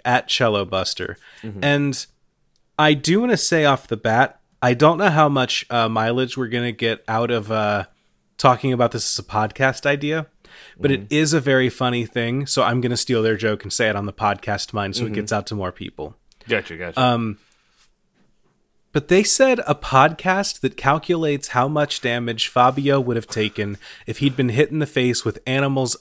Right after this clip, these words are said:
Speaker 1: other than a goose while riding a roller coaster.
Speaker 2: Who's Fabio?
Speaker 1: Okay, they go on to link a thing and say, "I know this happened before two thousand, so just in case you don't know what I'm talking
Speaker 2: Oh.
Speaker 1: about, here's a link."
Speaker 2: Click.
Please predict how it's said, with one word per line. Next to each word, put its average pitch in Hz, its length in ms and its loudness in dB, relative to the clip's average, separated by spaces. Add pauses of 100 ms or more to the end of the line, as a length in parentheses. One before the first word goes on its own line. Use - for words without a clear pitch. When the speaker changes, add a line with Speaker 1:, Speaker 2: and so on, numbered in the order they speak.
Speaker 1:
other 135 240 4
than 127 140 0
a 120 80 0
goose 104 520 -4
while 101 140 -2
riding 101 340 -2
a 98 40 -4
roller 87 300 -6
coaster. - 500 -12 (720)
Speaker 2:
Who's 415 440 0
Fabio? 90 880 0 (760)
Speaker 1:
Okay, 143 460 4
they 147 200 4
go 151 260 6
on 175 200 6
to 151 140 -2
link 135 320 0
a 190 80 2
thing 127 300 2
and 127 100 0
say, 131 380 2
"I 135 140 4
know 143 200 4
this 147 220 0
happened 135 380 2
before 135 380 2
two 131 260 -2
thousand, 101 560 0 (180)
so - 160 4
just 131 260 0
in 165 120 2
case 139 340 2
you 131 60 0
don't 120 200 0
know 123 80 -2
what 120 120 4
I'm 120 140 2
talking 117 380 0
Speaker 2:
Oh. 170 80 4
Speaker 1:
about, 156 280 4
here's 143 360 2
a 135 80 2
link." 113 420 -6 (400)
Speaker 2:
Click. - 360 -6